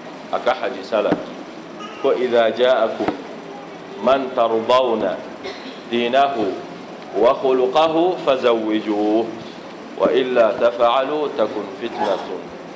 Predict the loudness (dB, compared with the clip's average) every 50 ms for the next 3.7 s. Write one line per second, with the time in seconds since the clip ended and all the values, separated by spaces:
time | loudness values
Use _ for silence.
0 | -16 -12 -6 -4 -4 -2 -2 -2 -4 -2 2 2 2 2 2 0 -4 -6 -4 -2
1 | -2 0 0 0 -2 -2 -4 -6 -8 -14 -14 -14 -16 -16 -16 -16 -16 -16 -14 -14
2 | -16 -16 -16 -16 -16 -8 0 2 4 4 4 4 2 4 4 4 4 4 2 2
3 | 2 2 4 2 2 2 4 4 4 4 2 0 0